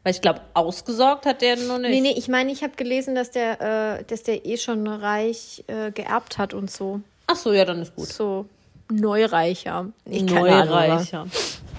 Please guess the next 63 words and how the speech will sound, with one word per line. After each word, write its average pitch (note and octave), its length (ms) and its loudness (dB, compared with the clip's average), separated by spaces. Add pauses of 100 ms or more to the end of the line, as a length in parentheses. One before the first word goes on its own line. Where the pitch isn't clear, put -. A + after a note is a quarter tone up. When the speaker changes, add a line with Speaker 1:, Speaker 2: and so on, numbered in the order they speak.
(220)
Speaker 2:
Ja. F#3 160 -2 (220)
Speaker 1:
Ja, G3+ 120 2
das F3 60 2
Speaker 2:
Also A#3+ 120 4
wenn C#4 120 6
Speaker 1:
kann C4+ 80 0
Speaker 2:
jemand C#4+ 160 4
Speaker 1:
sein. C4+ 100 4
Speaker 2:
mal C4 40 0
wieder C4 140 0
meine B3 200 -2
Nase B3+ 280 -2
hochzieht, C4 280 -6
dann A3+ 120 -2
tut's A3+ 220 -12
mir A3 80 -4
leid. G#3 240 0
Ich A3 100 -10
hab G#3+ 100 0
sehr G3+ 180 0
stark G3+ 380 0
Heuschnupfen. F#3+ 760 -4 (640)
Ich - 100 -6
war G3 120 6
heute G#3+ 120 6
den G#3+ 100 2
ganzen G3+ 220 -4
Tag F3 300 -2
draußen F3 560 -2 (300)
in A3 160 2
der G3+ 80 -2
Sonne. A#3 260 4
Speaker 1:
In - 520 -6
Speaker 2:
Ich - 20 0
Speaker 1:
der F3 120 4
Speaker 2:
hab - 80 2
mir, - 60 -2
Speaker 1:
Sonne. B3+ 100 0
Speaker 2:
glaub C4 220 4
ich, D#4+ 80 -6
sogar C#4+ 420 2 (120)
fast - 300 -2
einen C#4+ 80 -8
Sonnenbrand A#3 560 -6
zugezogen F#3 520 -4
Speaker 1:
Ach F3+ 60 2
Speaker 2:
heute F#3 80 -2
Speaker 1:
Gott, G3 80 2
Speaker 2:
Mittag G3 180 2
Speaker 1:
pass F#3 80 2
Speaker 2:
in G3 80 -6
der G#3+ 80 2
Speaker 1:
bloß F#3+ 100 -2
auf. G#3 80 2
Speaker 2:
Mittagspause. F#3+ 520 -2
Hm? A#3+ 460 2
Speaker 1:
L - 20 -2
S B3 340 -4
F A3 180 0
fünfzig - 960 -8
ist - 240 -12
the E3+ 80 -6
key. E3 300 -10